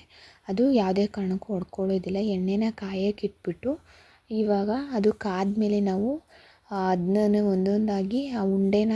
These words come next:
ಬಿಡಬೇಕು. ಅಂದರೆ, ಜಾಸ್ತಿ ದಪ್ಪದಾಗೇನು ಕಟ್ಬಾರ್ದು ಉಂಡೆನ, ಮೀಡಿಯಮ್ ಸೈಜ್ ಇರಬೇಕು. ಅದು ಜಾಮೂನು, ಆ,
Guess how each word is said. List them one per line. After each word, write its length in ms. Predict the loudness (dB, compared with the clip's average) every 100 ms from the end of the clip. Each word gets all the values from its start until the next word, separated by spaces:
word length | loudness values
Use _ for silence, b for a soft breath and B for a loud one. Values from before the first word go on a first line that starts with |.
| 0
ಬಿಡಬೇಕು. 560 | 0 0 2 0 0
ಅಂದರೆ, 180 | -2 -2
ಜಾಸ್ತಿ 480 | -2 -4 -4 -4 -4
ದಪ್ಪದಾಗೇನು 720 | -4 -8 -4 0 2 2 0
ಕಟ್ಬಾರ್ದು 580 | -2 -8 -6 -4 -2 0
ಉಂಡೆನ, 300 | 0 0 0
ಮೀಡಿಯಮ್ 440 | 0 2 2 0 0
ಸೈಜ್ 280 | 0 -2 -2
ಇರಬೇಕು. 580 | -4 -8 -10 -10 -10 -10 B B B B 0
ಅದು 560 | 2 4 4 2 0 -6
ಜಾಮೂನು, 800 | -2 0 2 2 4 4 2 -2 -10 _ _ -18 -8
ಆ, 240 | -4 -2